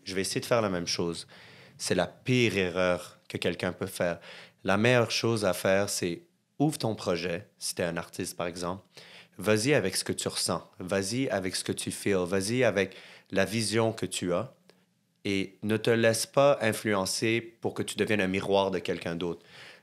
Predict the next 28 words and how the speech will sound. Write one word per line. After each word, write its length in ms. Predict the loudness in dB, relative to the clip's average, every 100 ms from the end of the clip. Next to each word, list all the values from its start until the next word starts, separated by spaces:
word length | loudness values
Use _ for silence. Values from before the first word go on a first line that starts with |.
| _ _ _
Fais 260 | 4 6 6
ce 120 | 2
que 140 | -2
tu 160 | -2 -2
ressens, 500 | -2 0 2 0 -2 -14
fais, 420 | 0 2 2 -2 -6
sors 320 | 2 6 6
les 180 | 4 0
émotions 360 | -2 0 -2
que 100 | -2
tu 300 | -6 -2 2
as, 140 | 2 0
fais 160 | -2 0
la 120 | 2
construction 840 | 0 -6 -6 -4 -4 -2 0 0
que 100 | -2
tu 220 | -6 -2
imagines, 540 | -2 -2 -2 -2 -4 -6 -12 -18 -20 -8
et 80 | -4
ça 160 | 2
va 100 | 2
faire 200 | 4 4
en 80 | 4
sorte 240 | 2 -2 -2
que 80 |
tu 160 | -6 -6
te 40 |
distingues 640 | -4 -2 -2 2 2 2